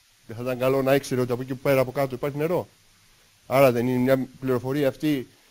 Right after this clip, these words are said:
"Κάτω από τον δρόμο, φίλοι μου, εδώ υπάρχει ένα κανάλι που έχει νερό. Παραδίπλα είναι του τηλεφώνου, παραπέρα είναι το ρεύμα του. Τζζζ.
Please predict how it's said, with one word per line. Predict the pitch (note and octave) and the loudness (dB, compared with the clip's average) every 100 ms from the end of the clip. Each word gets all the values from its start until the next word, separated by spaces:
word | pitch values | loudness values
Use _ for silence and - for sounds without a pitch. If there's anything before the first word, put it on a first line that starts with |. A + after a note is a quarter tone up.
| _ - | _ -10
"Κάτω | C#3 | -8
από | E3+ | -6
τον | E3 | -8
δρόμο, | D#3+ E3 | -8 -6
φίλοι | C#3 E3 E3 | -6 -8 -6
μου, | D3+ | -6
εδώ | C#3+ F3 - | -4 -6 -8
υπάρχει | A#2+ C#3 C3 B2 | -12 -10 -10 -10
ένα | A2+ | -12
κανάλι | F#2 F#2+ A#2 C#3 C#3 | -12 -10 -8 -8 -12
που | G#2+ | -18
έχει | - | -16
νερό. | D#2+ F#2 F#2+ - _ | -12 -10 -12 -14 _
Παραδίπλα | G2 G2+ A#2+ D#3+ | -6 -6 -4 -4
είναι | E3+ | -4
του | F3 | -6
τηλεφώνου, | E3+ C3+ C3 C3 F3+ - - _ - | -4 -4 0 -2 -2 -10 -20 _ -2
παραπέρα | A#2 A#2 D#3 | -2 2 2
είναι | E3+ | 2
το | E3 | 2
ρεύμα | E3 D3+ G#2+ | 4 4 4
του. | E2+ E2+ | -6 -12
Τζζζ. | A2+ C3+ A2 | -12 -12 -14